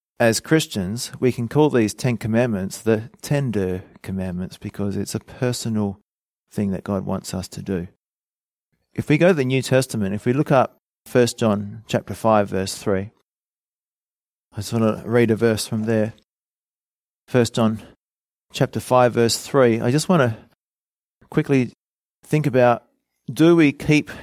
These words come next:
God's Ten Commandments to earn his love, or is it to experience his love? So First John chapter five, verse three says, "For this is the love of God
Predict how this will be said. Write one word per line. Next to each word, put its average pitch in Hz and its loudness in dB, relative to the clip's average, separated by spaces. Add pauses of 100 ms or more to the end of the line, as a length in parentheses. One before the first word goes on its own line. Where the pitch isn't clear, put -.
God's 127 2
Ten 135 -2
Commandments 123 0
to - 0
earn 147 2
his 160 -2
love, 165 2 (1160)
or 113 4 (400)
is 107 -2
it 110 -4
to 101 -6
experience 101 -4
his 92 -12
love? 76 -10 (3250)
So 107 -2
First 139 2
John 123 0
chapter 113 -2
five, 117 2
verse 110 -2
three 107 0
says, 104 -4 (600)
"For - 2
this 156 0 (120)
is 123 2
the 117 -4
love 107 -2
of 104 -6
God 101 -2